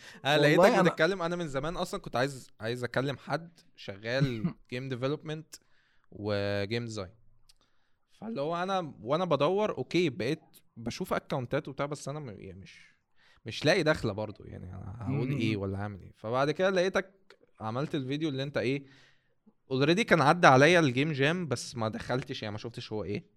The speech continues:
Speaker 1: كان بدأ يظهر لي على التايم لاين على فيسبوك، وانا اوريدي مش اكتف على فيسبوك، فالحاجات اللي بتظهر لي بتجاهلها تماما.
Speaker 2: لو قشطة، اه، جيم جام تلاقيه اعلان شركة، مش
Speaker 1: مم،
Speaker 2: فاكر
Speaker 1: ماشي،
Speaker 2: اسمه
Speaker 1: اه،
Speaker 2: ايه.
Speaker 1: بالظبط.
Speaker 2: مم، مم،
Speaker 1: فبعد
Speaker 2: اوكي،
Speaker 1: كده لقيت
Speaker 2: اه.
Speaker 1: الفيديو بتاعك فاتفرجت عليه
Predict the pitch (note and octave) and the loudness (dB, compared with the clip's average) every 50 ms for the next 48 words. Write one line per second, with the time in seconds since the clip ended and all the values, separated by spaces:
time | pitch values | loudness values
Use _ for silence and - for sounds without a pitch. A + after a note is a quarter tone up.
0 | _ - - F#2+ F#2+ G2+ G2+ F2+ F2+ F#2 F#2 F#2+ G#2 A2+ A#2 G#2 A2+ A#2 A2 A2 | _ -12 -10 -10 -8 -8 -10 -10 -12 -14 -10 -2 -2 0 2 2 0 0 0 2
1 | A#2 B2+ B2+ A2+ G#2+ - - A2+ A2 A2+ A2+ A#2 B2+ B2 A2+ G2 - B2 - - | 2 4 4 4 4 2 0 -2 0 0 -2 -2 -2 -2 -4 -4 -6 -8 -10 -10
2 | B2 - A#2+ A2+ G#2+ - - - - G#2+ G#2 A2 G#2+ G#2+ A2+ A#2 - - - - | -10 -8 -6 -4 -4 -6 -6 -10 -10 -8 -6 -6 -4 -4 -6 -6 -6 -6 -6 -6
3 | A2+ A2 G2+ G2 - A#2 - - G#3+ _ - A2 - - A2 A2 - G#3+ - - | -4 -4 -4 -4 -4 -8 -8 -8 -12 _ -8 -8 -8 -6 -10 -8 -8 -10 -10 -10
4 | - G#2 G#2 A2 A2 A#2 A#2 A2+ _ - - - _ _ - - G#2+ A2+ G2+ G#2 | -8 -6 -4 -4 -4 -4 -6 -8 _ -20 -20 -20 _ _ -6 -6 -4 -2 -2 0
5 | G2 A2 G#2+ G#2+ G2+ G2+ G2 F#2+ G2+ A2+ C3+ C#3+ - - _ - B2+ C3+ C3+ D3 | 0 2 2 2 0 -2 -4 -6 -6 -6 -6 -8 -10 -18 _ -10 -8 -6 -4 -4
6 | - - - D3+ D#3+ D3+ D#3+ D#3+ D#3 C#3+ D3+ D#3 D#3+ D#3 - C#3+ D3 D3 D3 C#3+ | -2 2 4 4 4 4 4 2 2 2 2 0 0 0 0 2 2 4 4 4
7 | C#3+ D3 D3 - D3+ B2 G#2 - - - - - C#3 A2+ A2+ - A#2 B2+ B2+ B2 | 2 0 -2 -2 -4 -4 -6 -4 -6 -4 -4 -6 -6 -6 -4 -2 2 2 2 2
8 | - A#2+ B2+ A2+ A2+ A2+ A2 A2 G2 G#2+ A2+ G#2+ B2+ A#2+ - G2+ C3 C3 B2+ A#2+ | 2 2 2 2 2 2 2 -2 -4 -2 -2 -2 -2 -4 -6 -8 -6 -6 -4 -6
9 | G2 G2 G2 F#2+ - B2 A#2+ A2+ A#2 A#2 A2 A2+ A2 A2 G#2+ A2+ - D3 C#3+ D3 | -6 -6 -8 -6 -6 -4 -4 -4 -6 -6 -8 -6 -4 -4 -4 -2 2 2 4 4
10 | D3+ E3 D3+ E3+ D#3 C#3+ D3 D3+ E3 F3 D#3+ - - D3 C#3+ D#3 E3+ E3+ - - | 4 2 2 0 -2 0 -2 0 0 -2 -4 -2 0 2 2 2 2 0 -2 -10
11 | A#2+ - - - A2 A#2+ C3 C3+ - - A#2+ G#2+ G#2+ A2 C3 D3+ D3 - - - | -6 -6 -4 -4 -2 -2 -2 -2 -2 -4 -4 -2 -2 -2 -2 -4 -6 -10 -20 -20